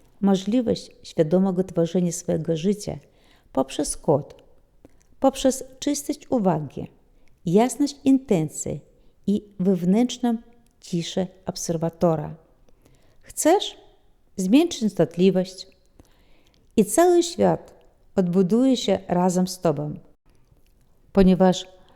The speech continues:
w cyfrowej rzeczywistości wszystko, co widzisz, jest odpowiedzią na to, kim teraz jesteś. Moi drodzy, moim zdaniem to jest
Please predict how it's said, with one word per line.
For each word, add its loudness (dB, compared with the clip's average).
w -20
cyfrowej 4
rzeczywistości 0
wszystko, -2
co 6
widzisz, -2
jest 6
odpowiedzią 6
na 4
to, -2
kim 4
teraz 4
jesteś. -2
Moi 6
drodzy, 0
moim 2
zdaniem 4
to 0
jest 0